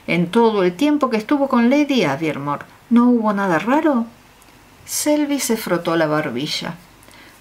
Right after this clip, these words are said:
«Visto así, recuerdo algo que en su momento me llamó la atención,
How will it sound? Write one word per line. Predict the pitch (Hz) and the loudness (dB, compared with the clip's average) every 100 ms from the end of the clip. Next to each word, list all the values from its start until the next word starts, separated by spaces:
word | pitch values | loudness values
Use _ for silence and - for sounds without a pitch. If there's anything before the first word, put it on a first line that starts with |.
| - - | -6 4
«Visto | 349 302 - | 4 4 0
así, | 180 - 202 202 | -2 0 0 0
recuerdo | 190 202 196 285 285 233 190 | 2 0 2 2 2 2 4
algo | 208 247 240 226 | 4 4 4 2
que | 220 | 2
en | 240 | 2
su | 240 254 | 2 4
momento | 254 254 349 370 349 | 4 4 2 -2 0
me | 330 | 0
llamó | 302 277 269 285 | 2 2 2 2
la | 277 262 | 2 0
atención, | 226 190 180 156 147 139 | 0 -2 -2 0 0 -2